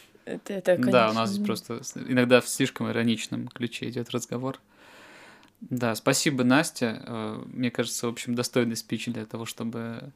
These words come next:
Speaker 2: как-то так закруглить наш с вами разговор. Эм, много тем мы сегодня под-, смогли поднять.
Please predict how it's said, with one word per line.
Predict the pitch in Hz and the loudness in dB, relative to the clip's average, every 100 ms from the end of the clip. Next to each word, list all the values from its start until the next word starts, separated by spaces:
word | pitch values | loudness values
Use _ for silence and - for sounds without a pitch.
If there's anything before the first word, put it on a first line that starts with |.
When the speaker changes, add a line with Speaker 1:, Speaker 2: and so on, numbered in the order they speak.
| _ - - - | _ -20 -20 -4
Speaker 2:
как-то | 151 147 110 | -2 -2 -4
так | 113 110 - - - | -4 -4 -6 -20 -10
закруглить | 127 120 - 123 123 113 | -2 0 2 4 4 2
наш | 113 110 - | -2 -2 -4
с | |
вами | 117 117 | -2 -2
разговор. | 117 - 123 165 214 - - - - - - | -2 2 4 4 2 -6 -20 -20 -20 -18 0
Эм, | 127 123 120 117 107 _ _ _ _ _ _ _ - - | 2 4 4 0 -4 _ _ _ _ _ _ _ -18 -2
много | 143 135 127 | 4 6 6
тем | 120 120 | 4 2
мы | 113 | 2
сегодня | 110 113 110 | -2 -2 -2
под-, | 131 123 - | 2 0 0
смогли | - 127 120 | -2 0 0
поднять. | 117 120 147 190 - | 2 2 2 0 -4